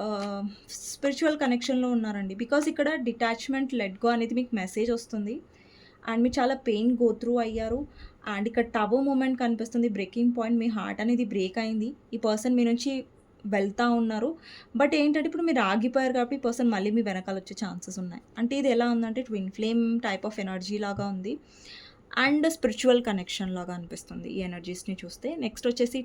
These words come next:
టైమ్ అండి, వెయిటింగ్, సైకిల్, మూమెంట్స్. Definitely టైమ్ అనేది మీ ఫేవర్‌లో రా-, వస్తది. So టైమ్‌ని ఎప్పుడైనా ట్రస్ట్ చేయండి, డివైన్‌ని ట్రస్ట్ చేయండి, ఓకేనా? So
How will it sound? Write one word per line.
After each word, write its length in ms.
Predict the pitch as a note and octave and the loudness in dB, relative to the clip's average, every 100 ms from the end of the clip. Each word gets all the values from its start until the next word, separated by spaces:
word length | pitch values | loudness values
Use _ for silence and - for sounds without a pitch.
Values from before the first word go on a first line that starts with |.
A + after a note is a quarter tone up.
| A#3 | -4
టైమ్ 240 | F#3 G3+ G#3 | -2 -2 -2
అండి, 180 | F#3+ A3+ F#3+ | -4 -4 -6
వెయిటింగ్, 360 | F3+ F3+ G3+ A#3+ | -8 -8 -4 -4
సైకిల్, 440 | - - - G3+ | -4 -10 -8 -6
మూమెంట్స్. 460 | G3+ F3+ E3 - - F#3+ | -4 -6 -10 -12 -10 -10
Definitely 460 | - A#3+ A#3+ B3 B3 G#3 | -4 -4 -2 -6 -4 -4
టైమ్ 240 | F#3 A3+ A3 | 0 2 2
అనేది 260 | G3+ G3+ C4 - - - - | -2 -4 -6 -10 -16 -14 -2
మీ 100 | A3+ - | 0 2
ఫేవర్‌లో 500 | G#3 F#3 G#3 A3 B3 | 2 2 2 2 2
రా-, 280 | A3 F#3 - - | 2 -4 -6 -10
వస్తది. 500 | G3 - - A#3 A3+ D4 - - - - | -10 -10 0 0 0 -6 -12 -20 -10 0
So 80 | B3 - | 0 0
టైమ్‌ని 320 | G3 G3+ B3+ A#3+ | -2 2 4 2
ఎప్పుడైనా 320 | A#3+ A3 A3+ A#3+ | 0 0 0 -2
ట్రస్ట్ 340 | F#3+ F#3+ - B3 | -4 -6 -4 0
చేయండి, 280 | A#3 G3+ B3 G#3+ | 0 0 -2 -4
డివైన్‌ని 400 | F#3+ G3 G#3+ A#3+ | -2 -2 0 0
ట్రస్ట్ 380 | G3 F3+ - | -2 -8 -10
చేయండి, 280 | F3 E3+ E3+ - | -12 -10 -12 -14
ఓకేనా? 300 | - A#3 C4 B3+ - - - - - - - - - - - - - - - | -6 -4 -4 -8 -16 -18 -18 -20 -20 -20 -20 -20 -20 -20 -20 -16 -16 -16 -18
So 80 | - | -6